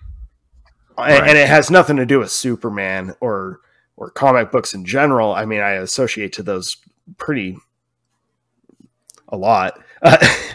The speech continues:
Speaker 1: but
Speaker 2: Yeah.
Speaker 1: on such a
Speaker 2: Yeah.
Speaker 1: deep personal level, this is the music where it's like, I find myself having a bad day and I'm just shuffling through song after song or movie after movie. If I listen to the Man of Steel soundtrack,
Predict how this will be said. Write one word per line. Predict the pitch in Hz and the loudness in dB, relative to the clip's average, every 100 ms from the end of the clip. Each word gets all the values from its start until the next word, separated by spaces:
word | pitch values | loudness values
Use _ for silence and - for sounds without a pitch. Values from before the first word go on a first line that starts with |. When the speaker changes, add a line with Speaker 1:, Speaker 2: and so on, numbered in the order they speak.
| - - _ - | -18 -20 _ 2
Speaker 1:
but | 139 120 - _ - | 4 4 0 _ -8
Speaker 2:
Yeah. | 101 | -2
Speaker 1:
on | 120 | -2
such | - 170 170 | 2 2 2
a | |
Speaker 2:
Yeah. | 120 82 | -2 0
Speaker 1:
deep | 147 139 | 0 -2
personal | - 139 - 123 | -2 -2 -2 -4
level, | 104 110 101 82 - | -2 -2 -2 -6 -2
this | 135 135 | 0 0
is | 135 110 | -2 -8
the | |
music | 104 120 113 120 | -6 -6 -6 -8
where | 92 104 | -6 -6
it's | 104 - | -6 -2
like, | 135 117 98 - - - - _ | 0 0 0 -8 -20 -20 -20 _
I | 135 160 | 2 4
find | 165 151 | 4 4
myself | 139 - 147 | 2 2 2
having | 135 139 135 | 4 2 0
a | |
bad | 117 127 123 | 0 2 2
day | 117 117 131 131 - _ _ | 2 0 0 -2 -8 _ _
and | 123 | -2
I'm | 120 | 0
just | 117 110 | 0 -2
shuffling | 139 127 143 131 | -2 -2 -2 -4
through | - 104 | -6 -10
song | - 131 131 | -2 0 0
after | 120 - | -4 -8
song | - 120 120 | -6 -6 -6
or | 110 | -6
movie | 113 131 123 | -4 -2 0
after | 113 104 | -2 -6
movie. | 101 117 127 131 - _ _ _ | -6 -4 -2 -4 -8 _ _ _
If | 123 - - | -10 -6 2
I | 135 151 | 4 6
listen | 139 127 131 | 4 0 -4
to | - | -6
the | 117 | -6
Man | 113 117 | -4 -4
of | 110 | -4
Steel | - 123 | -4 -6
soundtrack, | - 107 101 - 127 123 | -4 -6 -8 -2 -2 -2